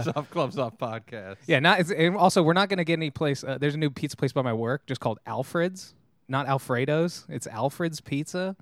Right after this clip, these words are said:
Speaker 1: That's weird.
Speaker 2: Yeah, I w-, it was suspect, but it's good pie.
Speaker 1: I think the best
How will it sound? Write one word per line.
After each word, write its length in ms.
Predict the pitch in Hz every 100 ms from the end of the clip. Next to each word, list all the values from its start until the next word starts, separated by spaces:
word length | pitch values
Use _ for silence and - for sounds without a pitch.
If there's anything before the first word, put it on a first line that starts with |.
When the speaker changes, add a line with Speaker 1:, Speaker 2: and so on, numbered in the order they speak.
| -
Speaker 1:
That's 220 | 151 -
weird. 380 | - 82 85 - _ 156
Speaker 2:
Yeah, 440 | 165 170 131 110
I 60 | 120
w-, 180 | 147 165
it 60 |
was 120 | 208
suspect, 420 | - 127 - 117 -
but 60 |
it's 100 | 208
good 160 | 196 254
pie. 300 | 214 226 - - _ _ -
Speaker 1:
I 120 | 139
think 160 | 190 226
the 80 | 160
best 500 | 110 131 147 -